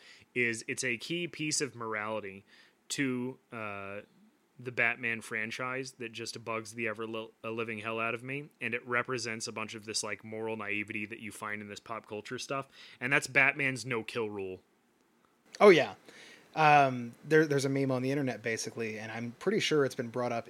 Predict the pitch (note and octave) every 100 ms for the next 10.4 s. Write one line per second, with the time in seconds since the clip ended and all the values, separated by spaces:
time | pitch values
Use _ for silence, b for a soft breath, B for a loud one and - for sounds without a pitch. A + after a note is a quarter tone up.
0 | - C3+ C#3+ C3+ - C3+ C3 C3 A2+ A2+
1 | B2+ A#2 - B2+ A2+ - A#2+ A2 - A2
2 | A2 G#2+ G#2 G#2 B B B B B -
3 | C#3+ D#3 F3+ - - - - - _ _
4 | - - E3 D#3 D3+ F3 C#3 B2 A#2 C#3
5 | C3+ C3+ B2+ A2+ - - A#2 C3 B2 A2
6 | A2 A#2+ A2+ G#2 A#2+ A#2+ A#2+ G#2 - C3+
7 | A2+ G#2 G#2 - B B B B B A2
8 | G#2+ G2+ G2+ - B2+ C3+ B2+ B2+ G#2 -
9 | - B2+ A2+ A2 B2 - A#2+ A2 A#2+ A#2
10 | A2+ G#2+ G#2+ G#2